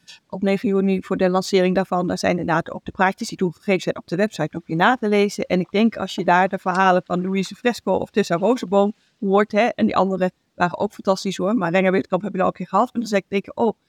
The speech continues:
dat zijn fantastische sprekers die een heel mooi verhaal te vertellen hebben." Enerzijds natuurlijk als,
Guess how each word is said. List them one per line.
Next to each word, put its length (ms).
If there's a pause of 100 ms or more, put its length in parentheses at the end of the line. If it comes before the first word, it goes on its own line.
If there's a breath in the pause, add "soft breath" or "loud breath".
(260)
dat 160
zijn 160
fantastische 560
sprekers 560
die 180
een 60
heel 200
mooi 220
verhaal 300
te 120
vertellen 380
hebben." 200
Enerzijds 500
natuurlijk 380
als, 200